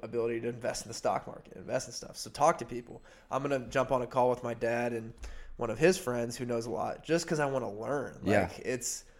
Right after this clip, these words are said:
Speaker 1: it's a good thing to learn about, and you can, everyone has their take on things, but it's good to learn, like, at least the fundamentals about things
Speaker 2: And just
Speaker 1: and the things that are just true no
Speaker 2: and
Speaker 1: matter what.
Speaker 2: talking to people with experience.
Speaker 1: Yeah,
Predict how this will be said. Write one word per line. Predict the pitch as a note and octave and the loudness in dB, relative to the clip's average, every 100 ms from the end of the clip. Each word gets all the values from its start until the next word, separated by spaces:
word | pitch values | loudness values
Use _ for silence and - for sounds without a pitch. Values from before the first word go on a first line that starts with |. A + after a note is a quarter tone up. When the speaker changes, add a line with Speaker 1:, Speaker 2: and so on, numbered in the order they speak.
| - C3 | -10 -6
Speaker 1:
it's | C3 | -4
a | B2 | -2
good | C#3+ C#3 | -2 0
thing | C#3+ | -2
to | B2+ | -2
learn | A#2+ C3 | -2 0
about, | C3 C3 C3 B2+ - | 6 8 8 6 0
and | G2 - - - | -8 -10 -18 -10
you | C3 | -8
can, | B2+ - - - - - _ _ | -6 -8 -10 -20 -20 -20 _ _
everyone | C#3+ D#3 D3 | 4 4 4
has | C#3+ | 2
their | C3 A#2 | 2 2
take | C#3+ C3+ | 4 4
on | C#3+ C#3 | 2 2
things, | C#3+ D3 C#3 | 0 0 -2
but | B2+ A#2 | 0 0
it's | A#2+ - | -2 6
good | D#3 C#3+ | 6 6
to | |
learn, | A#2+ A#2 B2 | 0 0 -2
like, | A#2+ A#2 | -4 -6
at | A2+ | -6
least | B2 - | -8 -10
the | |
fundamentals | - B2 A#2 - E2 - - | -8 -8 -6 -8 -8 -8 -10
about | - - | -10 -8
things | - B2 | -4 0
Speaker 2:
And | |
just | B2+ C#3+ | 2 2
Speaker 1:
and | |
the | C#3+ | 2
things | C#3+ C#3 C3 | 0 0 0
that | A#2+ | -2
are | |
just | A2+ B2 | -6 -10
true | - C3 B2 B2 B2 A#2+ - _ - | -10 -4 -2 -2 -4 -8 -18 _ -4
no | B2 | -2
Speaker 2:
and | B2 | 0
Speaker 1:
matter | B2 A#2 | 0 -2
what. | A#2 B2 | 2 6
Speaker 2:
talking | B2 C3 D3+ | 6 6 -2
to | C3 | -4
people | - B2 A#2+ | -2 -2 2
with | G#2+ | 0
experience. | - - - - F#2+ G2+ D#2+ - - | 0 -6 -6 0 2 2 0 -8 0
Speaker 1:
Yeah, | A#2 | 0